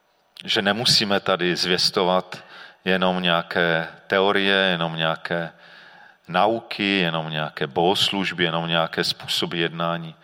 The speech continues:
Že můžeme zvěstovat Ježíši tebe. Že můžeme zvěstovat tebe jako reálného člověka, který jsi žil na téhle zemi,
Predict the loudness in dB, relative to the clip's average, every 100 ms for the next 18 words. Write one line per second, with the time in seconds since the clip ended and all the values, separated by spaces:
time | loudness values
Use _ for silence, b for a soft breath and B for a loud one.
0 | B B B B B B B B _ -12
1 | -10 -6 -4 -2 -2 0 -2 -4 -6 -6
2 | -8 -10 -12 -14 -14 -12 -14 -18 _ _
3 | _ b b b b b _ -18 -8 -4
4 | -2 -2 -2 -2 0 -2 -2 -2 2 2
5 | 2 2 4 4 4 4 0 -2 -2 0
6 | 2 0 -4 -6 -4 -2 -2 -2 0 -2
7 | -2 -4 -4 -4 -4 -4 -6 -8